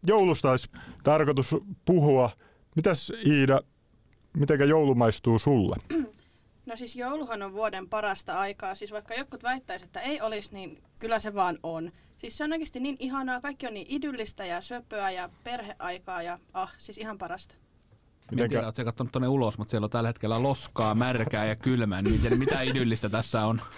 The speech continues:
Speaker 2: No se on se mindset, että niinku se idyllisyys lähtee sieltä sydämestä, Santeri.
Speaker 1: No mites, Santeri, sun idyllisyys näin joulun tullen?
Speaker 3: Kyllä se sieltä sitten pikkuhiljaa tulee, kun rupeaa toi joulukuusi olemaan ja kinkun tuoksut rupeaa tulemaan, niin siinä vaiheessa se joulu rupeaa olemaan, mutta vielä,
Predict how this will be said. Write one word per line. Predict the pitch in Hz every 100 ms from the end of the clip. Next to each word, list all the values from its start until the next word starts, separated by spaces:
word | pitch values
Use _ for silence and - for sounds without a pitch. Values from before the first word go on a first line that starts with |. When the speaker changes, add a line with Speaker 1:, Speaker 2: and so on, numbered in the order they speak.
| -
Speaker 2:
No | 277
se | 320
on | 320
se | 330
mindset, | 320 349 247 - 262 240
että | - 214 202
niinku | 202 208
se | - 220 - -
idyllisyys | 277 262 214 196 185
lähtee | 196 196 202 202
sieltä | 202 - _
sydämestä, | - 294 254 180 175 185 - 175
Santeri. | 175 165 165 170 170 - - _ _ _ _ _ _ _ -
Speaker 1:
No | 127
mites, | 139 131 - - - _ _ -
Santeri, | 127 117 120 120
sun | 127 120 127
idyllisyys | 120 104 92 - 98 87 -
näin | 101 90
joulun | 92 90 90 85 - -
tullen? | 104 92 92 90 - _ _ -
Speaker 3:
Kyllä | 101 107 196
se | 196
sieltä | 143 127 117
sitten | 120 117
pikkuhiljaa | 120 - 110 110 104
tulee, | 107 107
kun | 107
rupeaa | 107 107 101
toi | 107 101 -
joulukuusi | 131 120 113 113 110 110
olemaan | 107 104 101 104
ja | 101
kinkun | 127 117 104
tuoksut | 98 104 101 98
rupeaa | 101 101 98
tulemaan, | 104 92 90 90
niin | 90 110
siinä | 123 139
vaiheessa | 107 98 95
se | 101
joulu | 98 95 95
rupeaa | 110 82
olemaan, | 90 92
mutta | 110 -
vielä, | 90 104